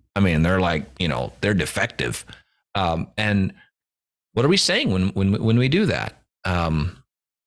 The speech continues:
I think that I'm thankful for the,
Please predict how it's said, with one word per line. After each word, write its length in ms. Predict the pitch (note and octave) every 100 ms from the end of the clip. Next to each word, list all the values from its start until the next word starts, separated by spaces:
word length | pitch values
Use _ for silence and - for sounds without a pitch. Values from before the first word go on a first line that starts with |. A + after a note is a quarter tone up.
| _ -
I 160 | F#2 F#2+
think 240 | F#2 A2 G#2
that 300 | F#2 E2+ - - _ _ _ -
I'm 160 | G#2+ B2+
thankful 400 | A#2+ B2 - C3+
for 180 | - G2+
the, 320 | F#2 F2